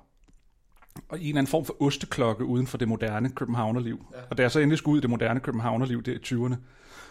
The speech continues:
Speaker 1: så, så var det jo sådan en fuldstændig anden verden, end, end, end min egen. Sådan.
Speaker 2: Skræmmende.
Speaker 1: Ja, ja,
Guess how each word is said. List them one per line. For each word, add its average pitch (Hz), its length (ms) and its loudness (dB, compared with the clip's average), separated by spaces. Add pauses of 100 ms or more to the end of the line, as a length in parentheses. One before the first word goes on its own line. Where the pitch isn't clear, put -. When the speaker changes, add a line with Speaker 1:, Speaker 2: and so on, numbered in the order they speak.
(160)
Speaker 1:
så, 147 140 -2 (200)
så 139 140 -2
var 123 80 -2
det 123 100 0
jo 110 60 2
sådan 117 180 -2
en - 40 -10
fuldstændig 120 380 -4
anden 113 160 2
verden, 143 380 2
end, 127 220 2
end, 117 140 4 (100)
end 123 120 6
min 120 140 4
egen. 110 260 2
Sådan. 135 180 0
Speaker 2:
Skræmmende. 123 300 0 (160)
Speaker 1:
Ja, 156 300 8
ja, 160 120 8